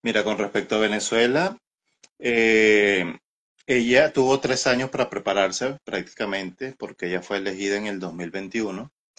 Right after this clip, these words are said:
Eh, si bien es cierto, su proyecto social Vidas Brillantes era un buen proyecto y que de hecho ella lo, tenía tiempo trabajando en eso, creo que a nivel de otro tipo de preparación, pues, eh, flaqueó.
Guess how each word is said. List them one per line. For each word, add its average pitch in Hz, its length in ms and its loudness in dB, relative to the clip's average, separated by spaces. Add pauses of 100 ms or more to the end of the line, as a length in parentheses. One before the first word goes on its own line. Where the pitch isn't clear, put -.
(560)
Eh, 104 480 2
si 113 220 0
bien 110 260 2
es 120 100 0
cierto, 127 400 0
su - 180 -8
proyecto 98 400 -2
social 101 460 -2
Vidas 101 260 0
Brillantes 98 840 -4
era 95 360 -6
un 98 100 -6
buen 101 180 -4
proyecto 113 680 -2 (320)
y 120 100 -10
que 107 140 -2
de 95 160 2
hecho 113 480 -2
ella 101 260 2
lo, 101 260 -2
tenía 95 360 -6
tiempo 101 320 -4
trabajando 98 420 -4
en 113 80 -4
eso, 120 320 -8 (680)
creo 123 480 4
que 156 420 2 (160)
a 120 120 4
nivel 113 680 2
de 110 460 2
otro 110 240 -4
tipo 123 220 0
de - 60 0
preparación, 139 680 -2
pues, 95 380 -4
eh, 90 180 -8
flaqueó. 85 500 -8